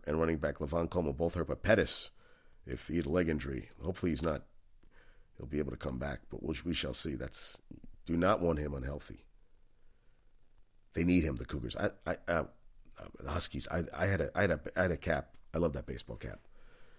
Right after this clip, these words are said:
And Clemson has ten straight wins over top twenty-five opponents. I'll tell you, I'm not gonna bet against them. And, uh, S-, Dabo Swinney was upset because they were throwing bottles at his players and everything. He had South Carolina fans. He was not happy. He said, "Not classy, not classy."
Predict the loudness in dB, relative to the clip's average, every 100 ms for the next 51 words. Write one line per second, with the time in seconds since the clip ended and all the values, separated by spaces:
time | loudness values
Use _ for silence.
0 | -6 4 4 6 6 6 6 4 6 6
1 | 6 6 4 4 2 4 2 4 2 2
2 | 0 -2 -4 -4 -4 -2 -2 -2 -4 -2
3 | 2 4 2 2 0 -4 -10 -6 4 8
4 | 8 8 6 6 4 4 2 0 -4 -12
5 | -18 -12 2 4 6 4 4 4 4 2
6 | 0 4 4 4 2 2 4 2 2 2
7 | 4 6 6 6 4 2 -2 0 2 2
8 | 2 -2 -4 -6 -6 -4 -2 0 0 0
9 | -2 0 -2 -4 -4 -4 -4 -4 -4 -6
10 | -12 -14 -12 -12 -12 -14 -16 -16 -16 -18
11 | -14 -6 -6 -4 -4 -2 -4 -8 -12 -10
12 | -8 -8 -6 -8